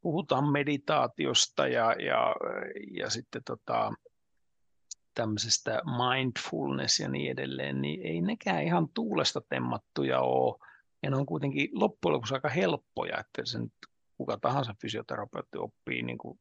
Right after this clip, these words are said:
tosi nopeasti. Se nyt ei ole mitään rakettitiedettä. Mielenkiintoinen kysymys, että onko lääkehoidosta, lääkehoidossa ja niin edelleen tulossa jotain, niin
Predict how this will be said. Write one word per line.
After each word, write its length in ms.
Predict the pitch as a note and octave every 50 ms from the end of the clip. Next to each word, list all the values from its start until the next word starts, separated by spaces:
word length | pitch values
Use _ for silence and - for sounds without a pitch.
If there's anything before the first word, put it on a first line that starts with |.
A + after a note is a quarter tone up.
| - -
tosi 320 | - - - - - - _ _ -
nopeasti. 480 | - - - - - - - _ - - _ _ _ _ - _ - -
Se 80 | - A2
nyt 160 | - - -
ei 40 | C3
ole 60 | B2
mitään 240 | B2+ B2 B2+ B2+ A#2+
rakettitiedettä. 840 | B2+ C3+ C3 C#3 - - B2+ A#2 - C3 B2 A#2+ - - - - - - - - - - - - - - - - - _ _ _ _ _ _ _ _
Mielenkiintoinen 560 | - - E3 F3 G3+ F3+ F3+ E3+ E3 D#3+ D#3+
kysymys, 360 | C#3+ F3 D#3 F3+ G3+ F#3 D3+ -
että 160 | - - -
onko 360 | - F3+ G#3 G#3 - E3+ E3
lääkehoidosta, 880 | F3 A3+ C4+ C4+ A#3 F3+ E3+ C3+ C3 C3+ C3+ B2+ B2+ A#2 - - - C3 - _ _ _ _ _ _ _ _ _ _ _ -
lääkehoidossa 720 | E3 E3+ A3+ A#3+ G#3+ E3+ E3+ D3 C3+ C3 C3 - - - B2
ja 60 | C3
niin 180 | C#3 D3 D#3
edelleen 380 | D3+ C#3 C3+ C3 C3 C3 B2+ B2 -
tulossa 560 | - C#3 C3 B2+ B2+ - - - - - - - _ _ _ _ _ _ _ _ _ -
jotain, 540 | D3+ C#3 B2 - - B2+ A#2 A#2+ B2 C3 C3
niin 220 | C3 C3 C3+ -